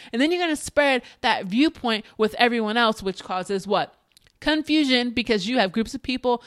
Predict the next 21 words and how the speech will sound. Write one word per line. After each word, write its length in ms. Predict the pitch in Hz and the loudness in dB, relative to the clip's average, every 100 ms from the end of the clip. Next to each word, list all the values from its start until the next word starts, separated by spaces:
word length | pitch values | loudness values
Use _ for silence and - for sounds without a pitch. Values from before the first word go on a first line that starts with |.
| - - | -10 -4
that 200 | 208 - | -4 -2
say 300 | 226 208 - | -2 -2 0
God 320 | 208 190 190 | 2 2 0
can 240 | 220 185 | -4 -2
do 180 | 175 185 | 0 2
this, 300 | 208 262 - - - | 4 2 2 -12 -2
but 100 | 196 | 0
he 80 | 185 | 0
can't 300 | - 208 190 | 0 -2 -2
do 160 | 185 170 | -4 -2
that, 340 | 165 202 277 - | 0 0 -2 0
right? 300 | 208 294 - - - | 2 2 0 -14 -2
And 180 | 254 247 | -2 4
so 240 | 262 240 - - 226 | 6 4 2 -6 4
now 180 | 233 | 6
we 120 | 269 294 | 6 2
have 180 | 262 | 0
so 280 | - - 247 | 0 0 0
many 220 | 262 294 | 2 0
different, 460 | 220 254 254 247 233 - - - | 0 -2 -2 -8 -8 -18 -14 -2
uh, 360 | 220 302 294 | 0 2 0